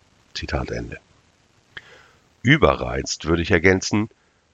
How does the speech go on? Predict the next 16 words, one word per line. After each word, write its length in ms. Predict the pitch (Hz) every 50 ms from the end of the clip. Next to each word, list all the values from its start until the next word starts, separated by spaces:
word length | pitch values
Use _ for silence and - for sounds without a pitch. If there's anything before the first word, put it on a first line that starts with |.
| _ _
mit 240 | - 90 98 98 -
Vollzeug 800 | - - 110 113 120 117 - - - 92 87 90 98 92 - -
bei 120 | - 82
stärker 500 | 80 - - - 85 90 - 87 82 80
werdendem 400 | 76 82 82 82 80 85 82 80
Gegenwind, 540 | 78 87 98 98 101 82 87 95 98 92 - - - - - - - _ _ _ _ _ _ _
das 260 | - 80 76 - -
geht 220 | - 87 87 - -
aufs 180 | 90 87 -
Material. 720 | 90 92 - - 101 85 92 98 90 71 67 67 69 78 78 _ _ _
So 160 | - 76 80
nennt 240 | 85 87 87 87 90
man 120 | 92 90 82
das 140 | 82 -
beim 180 | - 87 85 82
Segeln. 400 | 78 82 78 71 65 67 69 71